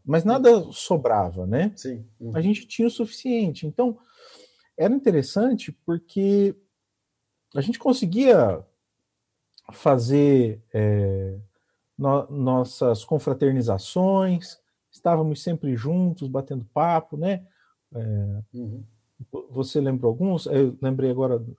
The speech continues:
Speaker 1: o Rodrigo, o
Speaker 2: Uhum.
Speaker 1: Ricardo, né? O pessoal,
Speaker 2: Sim.
Speaker 1: a gente tava sempre junto aí também. Então, é, a gente acabava tendo uma, uma integração bacana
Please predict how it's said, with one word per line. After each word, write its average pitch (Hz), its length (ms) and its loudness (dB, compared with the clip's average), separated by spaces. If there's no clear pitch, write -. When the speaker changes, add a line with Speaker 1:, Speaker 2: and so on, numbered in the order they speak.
Speaker 1:
o 117 180 -8
Rodrigo, 113 920 2
o 107 320 0
Speaker 2:
Uhum. 104 40 -2
Speaker 1:
Ricardo, 135 720 -4
né? 170 220 -4
O 139 100 -12
pessoal, 180 240 -4
Speaker 2:
Sim. 180 40 0
Speaker 1:
a - 20 -2
gente 170 160 -8
tava 185 160 -4
sempre 180 340 -8
junto 143 360 -4
aí 131 80 -4
também. 151 500 -2
Então, 214 460 2
é, 135 680 -4
a 131 80 -6
gente - 160 -8
acabava 214 640 2
tendo 220 360 0
uma, 156 300 0
uma 135 180 -2
integração 151 560 -2
bacana 165 600 2